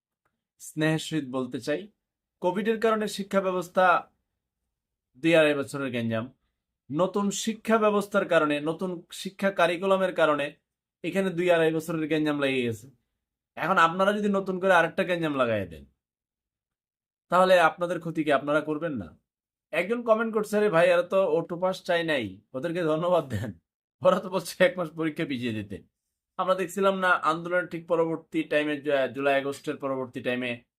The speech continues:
এইচএসসি পরীক্ষার ক্ষেত্রে লাস্টে কয়েকটা পরীক্ষা ছিল, কয় দিত,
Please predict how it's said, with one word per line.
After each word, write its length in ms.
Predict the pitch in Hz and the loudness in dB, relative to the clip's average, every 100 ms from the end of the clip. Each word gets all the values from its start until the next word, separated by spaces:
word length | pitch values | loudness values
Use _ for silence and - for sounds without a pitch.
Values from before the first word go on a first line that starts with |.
| _ - | _ -10
এইচএসসি 380 | 139 127 139 143 | -10 -10 -12 -10
পরীক্ষার 360 | 143 143 143 | -8 -6 -6
ক্ষেত্রে 400 | 139 131 135 123 123 | -6 -6 -2 -2 0
লাস্টে 320 | 135 135 175 | 0 0 -2
কয়েকটা 240 | 165 156 | -4 -4
পরীক্ষা 340 | 151 151 147 156 | -4 -4 -2 -4
ছিল, 200 | 147 143 | -4 -4
কয় 160 | 143 | -2
দিত, 200 | 123 107 | -2 -4